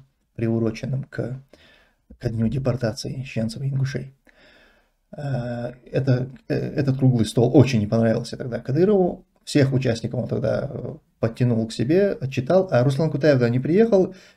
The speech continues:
И вот, э, Руслана Кутаева сразу объявили в розыск. В общем, его очень быстро нашли, арестовали, э, привезли, там его пытали, потом посадили в итоге на четыре года. И вот, э,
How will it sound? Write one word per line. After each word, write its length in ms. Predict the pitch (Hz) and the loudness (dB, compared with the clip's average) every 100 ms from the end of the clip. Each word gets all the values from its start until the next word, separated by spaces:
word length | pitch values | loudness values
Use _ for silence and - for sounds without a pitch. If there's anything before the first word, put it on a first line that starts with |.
| _ _ - | _ _ 4
И 40 | |
вот, 260 | 165 170 120 | 4 4 2
э, 400 | 117 117 113 107 | 4 4 4 4
Руслана 420 | 131 135 131 120 | 2 6 8 8
Кутаева 500 | 117 107 117 110 113 | 4 2 4 4 0
сразу 360 | - - 107 104 | 0 2 4 2
объявили 680 | 110 110 110 107 110 131 - - | 0 -2 -2 -2 -4 -8 -16 -16
в 180 | - 113 | -10 -2
розыск. 500 | 135 160 139 135 - _ _ _ _ _ _ | 0 2 0 -2 -10 _ _ _ _ _ _
В 60 | |
общем, 200 | 131 131 | 0 6
его 100 | 127 | 8
очень 220 | 127 123 123 | 8 6 4
быстро 240 | 127 107 | 4 4
нашли, 480 | 117 120 151 165 151 | 2 4 4 6 4
арестовали, 760 | 104 - - 120 156 147 135 - _ _ _ | 0 -2 0 2 4 2 -2 -10 _ _ _
э, 340 | - 104 110 110 | -2 0 2 2
привезли, 420 | 117 110 120 139 | 2 2 6 8
там 140 | 104 | 6
его 240 | 104 107 101 | 2 0 -2
пытали, 680 | - - 143 143 123 107 - - - | -2 6 8 10 8 4 0 -6 -4
потом 240 | - 123 110 | 2 2 2
посадили 400 | 104 117 107 110 | 2 4 4 2
в 120 | - | -2
итоге 220 | - - | -4 -6
на 60 | - | -6
четыре 220 | - 113 | -6 2
года. 200 | 127 117 | 4 6
И 40 | |
вот, 220 | 131 139 - | 4 4 -4
э, 460 | 117 113 113 - | 0 4 4 2